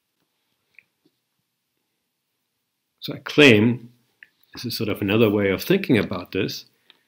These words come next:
I can take my, uh, generators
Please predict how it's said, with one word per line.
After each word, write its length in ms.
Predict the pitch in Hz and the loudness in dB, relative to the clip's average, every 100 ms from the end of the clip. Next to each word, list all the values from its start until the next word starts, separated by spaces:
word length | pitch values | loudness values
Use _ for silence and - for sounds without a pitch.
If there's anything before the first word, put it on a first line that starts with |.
| _ _ _ | _ _ _
I 100 | 120 | -6
can 200 | 120 123 | 0 2
take 300 | 120 143 143 | 4 2 2
my, 380 | 127 117 117 113 | 2 2 2 0
uh, 280 | 107 95 92 90 _ _ _ _ _ _ - | -2 -4 -8 -12 _ _ _ _ _ _ -6
generators 840 | - 135 175 98 90 92 127 - | 2 4 4 0 -2 -4 -4 -8